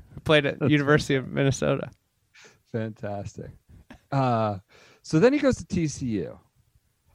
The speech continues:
Speaker 2: And he's just not. So, uh,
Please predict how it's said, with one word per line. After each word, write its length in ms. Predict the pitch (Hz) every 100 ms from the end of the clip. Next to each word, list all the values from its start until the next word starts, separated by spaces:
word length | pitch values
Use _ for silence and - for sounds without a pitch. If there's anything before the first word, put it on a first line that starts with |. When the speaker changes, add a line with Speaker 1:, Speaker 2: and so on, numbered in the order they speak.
| _ _ _
Speaker 2:
And 80 | 139
he's 160 | 156 131
just 280 | - -
not. 440 | 180 185 196 185 - _ _ _ - - - - - _ _ _ _ _ _ _ _ _ _
So, 160 | _ 180 -
uh, 60 | _